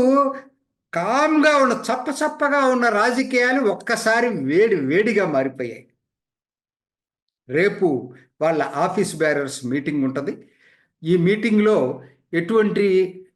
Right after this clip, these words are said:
of course మొదటిసారే కాబట్టి అప్పుడే ఏదో సంచలనాత్మక నిర్ణయాలు ఉంటాయని చెప్పలేను, కానీ మూడు నెలల తర్వాత వస్తున్నాడు కాబట్టి మళ్ళా మీటింగ్ వేసుకున్నారు.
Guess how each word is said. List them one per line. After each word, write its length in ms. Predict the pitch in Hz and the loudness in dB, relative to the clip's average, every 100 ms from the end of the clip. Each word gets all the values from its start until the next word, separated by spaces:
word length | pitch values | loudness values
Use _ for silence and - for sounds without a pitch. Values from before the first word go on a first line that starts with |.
| 156 | -12
of 180 | - 170 | -6 -6
course 260 | - 143 | -6 -8
మొదటిసారే 580 | 135 139 190 202 196 196 | -4 -2 -2 -2 0 0
కాబట్టి 320 | 180 180 202 | 0 0 -2
అప్పుడే 340 | 202 - 208 202 | -4 -2 0 2
ఏదో 320 | 185 208 160 | 2 2 0
సంచలనాత్మక 840 | 127 139 196 196 196 190 196 175 | -2 -4 -2 0 0 -2 -4 -2
నిర్ణయాలు 500 | 180 170 175 175 175 | 0 0 0 2 0
ఉంటాయని 320 | 160 170 165 160 | 0 -2 -2 -4
చెప్పలేను, 500 | 131 - 170 170 160 | -6 -6 -2 -2 -2
కానీ 300 | 196 381 269 _ _ - | -2 -2 -6 _ _ -6
మూడు 180 | 180 214 | 0 2
నెలల 220 | 202 220 | 4 2
తర్వాత 360 | 220 220 214 208 | 2 2 2 0
వస్తున్నాడు 400 | 175 - 196 180 | -4 -4 -2 0
కాబట్టి 220 | 196 233 | 0 0
మళ్ళా 280 | 220 196 202 | 0 0 2
మీటింగ్ 400 | 175 170 180 147 | 2 2 0 0
వేసుకున్నారు. 580 | 123 123 - 110 104 | -4 -6 -14 -14 -16